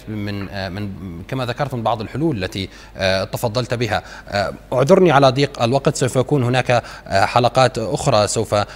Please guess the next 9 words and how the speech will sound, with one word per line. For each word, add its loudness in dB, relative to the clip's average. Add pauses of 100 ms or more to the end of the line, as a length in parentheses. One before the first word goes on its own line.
(140)
نناقش 2
فيها 2
هذا 2
الموضوع 0
بشكل، -6 (260)
آه، -2
مستشف -6
و-، -4 (120)
وبتفاصيل، -4